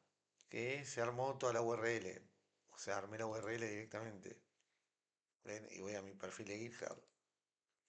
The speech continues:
O sea, la realidad es que es mucho más fácil así, porque la gente solamente va a tener que poner, en vez de poner toda una U R L, pone su nickname, pone su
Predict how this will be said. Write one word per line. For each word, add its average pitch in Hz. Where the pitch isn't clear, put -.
O 107
sea, 117
la 117
realidad 131
es 180
que 139
es 120
mucho 147
más 127
fácil 135
así, 131
porque 110
la 104
gente 127
solamente 127
va 120
a 117
tener 117
que 110
poner, 113
en 104
vez 123
de -
poner 117
toda 127
una 120
U 123
R 131
L, 143
pone 131
su 123
nickname, 120
pone 110
su 98